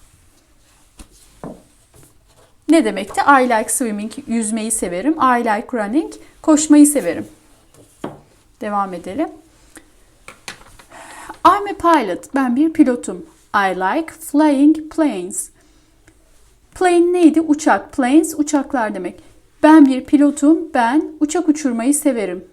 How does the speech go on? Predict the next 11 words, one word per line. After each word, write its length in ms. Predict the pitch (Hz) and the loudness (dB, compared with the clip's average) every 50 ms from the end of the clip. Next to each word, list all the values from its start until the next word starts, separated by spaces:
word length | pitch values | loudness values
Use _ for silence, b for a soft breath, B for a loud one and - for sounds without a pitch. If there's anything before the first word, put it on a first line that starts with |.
| _ _ - | _ _ -12
Uçakları 480 | 277 - 302 247 247 254 269 240 233 226 | -8 -2 -2 -2 -2 -2 -6 -6 -6 -6
uçurmayı 480 | 220 - - 233 214 202 190 220 254 | -10 -10 -10 -10 -10 -8 -8 -8 -8
severim. 440 | - - 269 240 226 196 175 170 - - _ _ _ b b b b b b b b b b | -4 -4 -4 -2 -2 -6 -6 -8 -10 -12 _ _ _ b b b b b b b b b b
I'm 240 | 294 330 339 339 370 | 4 4 4 4 2
a 120 | 370 339 320 | -2 0 0
vet. 420 | 311 220 165 - - - - - _ _ _ _ _ _ _ - | 0 0 0 -4 -8 -18 -20 -20 _ _ _ _ _ _ _ -2
Ben 240 | - 233 220 214 214 | 0 0 0 0 0
bir 180 | 262 302 311 247 | 2 2 2 2
veterinerim. 720 | 254 262 - 277 240 233 233 220 196 180 170 175 196 b b b b b b b b _ - | 0 -2 -2 -6 -6 -6 -6 -8 -8 -8 -8 -10 -10 b b b b b b b b _ 2
I 40 | 262 | 4
like 600 | 285 302 320 320 339 330 311 294 330 339 - - | 4 6 4 4 4 2 2 0 0 -2 -6 -14